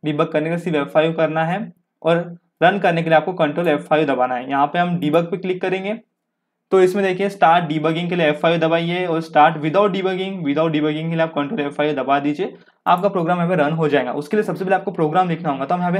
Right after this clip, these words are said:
hello world का प्रोग्राम लिखा हुआ आपको दिखाई दे रहा है। तो हम क्या करेंगे, ये सी प्लस प्लस का प्रोग्राम है, आप यहाँ पे क्या कर सकते हो, सी में भी लिख सकते हो। तो इसी के लिए क्या करेंगे, हम यहाँ पे printf का यूज़ करेंगे। इन्होंने सी आउट का यूज़ किया था, तो हम क्या करेंगे यहाँ पे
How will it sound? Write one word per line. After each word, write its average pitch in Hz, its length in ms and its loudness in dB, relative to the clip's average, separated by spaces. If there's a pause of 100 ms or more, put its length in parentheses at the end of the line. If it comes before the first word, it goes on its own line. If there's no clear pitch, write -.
hello 165 340 0
world 175 200 0
का 202 80 2
प्रोग्राम 170 420 2 (300)
लिखा 185 260 0
हुआ 214 180 6
आपको 196 220 2
दिखाई 175 260 0
दे 170 100 0
रहा 180 120 6
है। 170 280 0 (320)
तो 185 60 -2
हम 190 300 2
क्या 220 140 2
करेंगे, 165 300 -2
ये 190 200 -4
सी 233 220 0
प्लस 220 220 2
प्लस 220 140 0
का 220 100 2
प्रोग्राम 151 420 2
है, 120 60 -8
आप 175 380 2
यहाँ 160 220 2
पे 180 120 -4
क्या 196 120 0
कर 185 160 -2
सकते 180 300 -8
हो, 185 420 -2 (480)
सी 214 340 -2
में 214 180 0
भी 254 60 0
लिख 233 160 0
सकते 147 300 -6
हो। 139 100 0
तो 151 180 -2
इसी 156 180 -4
के 190 100 -4
लिए 190 120 -4
क्या 175 140 -2
करेंगे, 170 280 -4
हम 160 100 -2
यहाँ 143 120 -2
पे 180 140 -4
printf 185 420 -2
का 196 80 -2
यूज़ 165 200 0
करेंगे। 139 300 -2
इन्होंने 160 220 -4
सी 180 220 -6
आउट 185 220 0
का 185 60 -6
यूज़ 147 240 -2
किया 135 220 -2
था, - 180 -10 (420)
तो 160 60 0
हम 160 160 2
क्या 190 120 0
करेंगे 180 240 0
यहाँ 165 160 0
पे 190 120 -2